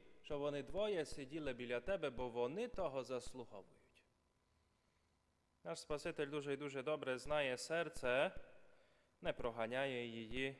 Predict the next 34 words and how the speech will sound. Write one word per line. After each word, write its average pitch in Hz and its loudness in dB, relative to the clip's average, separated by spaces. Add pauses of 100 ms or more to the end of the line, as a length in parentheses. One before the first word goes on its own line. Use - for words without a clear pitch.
не 160 -2
кричить 120 -6
на 113 -6
неї, 123 -4
що 107 -4 (540)
як 127 0
воно 120 0
так, 120 2 (160)
що 117 -4
ти 143 -2
приходиш 131 0
і 123 -4
ще 139 -2
до 131 0
кінця 135 -4
не 147 -4
зрозуміла, 131 0
що, 123 0 (320)
що 208 2
я 185 6
прийшов 156 2
тут 247 2
на 156 6
землю 170 2
робити 147 2 (300)
і 139 -4
яке 165 2
то 175 0
має 151 2
бути 147 -4
моє 131 2
царство, 160 4 (920)
але 151 2
делікатно 160 2